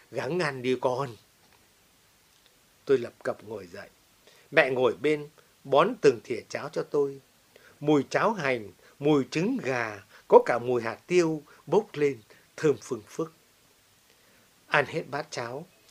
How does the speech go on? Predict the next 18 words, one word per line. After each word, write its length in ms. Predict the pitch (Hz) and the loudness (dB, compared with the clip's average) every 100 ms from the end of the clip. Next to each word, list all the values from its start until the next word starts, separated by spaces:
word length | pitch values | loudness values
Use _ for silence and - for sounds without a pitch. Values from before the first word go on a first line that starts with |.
| - - - | -20 -20 -2
mẹ 260 | 143 117 | -2 -2
giục 260 | 117 139 - | 2 2 4
tôi 520 | 175 165 160 156 147 - - - | 6 8 8 6 2 -4 -20 -4
lên 280 | 156 165 147 | 0 0 2
nằm. 300 | 135 110 98 _ _ - _ - | 0 -2 -12 _ _ -20 _ 2
Thế 140 | 220 | 6
rồi 480 | 170 143 127 120 110 - _ - | 8 8 8 4 0 -8 _ 2
cẩn 200 | 147 101 - | 4 4 -2
thận 240 | 139 - - _ _ | -2 -2 -20 _ _
đắp 160 | 185 220 - | 2 2 0
chăn 220 | 170 151 | -2 -2
cho 100 | 156 | -8
tôi 480 | 147 151 143 131 127 _ _ _ _ | 0 2 4 2 -8 _ _ _ _
kín 340 | 165 170 254 330 - _ - | -2 -2 -2 -6 -10 _ -2
cả 360 | 110 - - _ | -2 -2 -16 _
đầu 360 | 143 127 117 98 - | 0 0 0 -8 -10
tới 180 | 127 147 - | -8 -8 0
chân. 240 | 196 | 0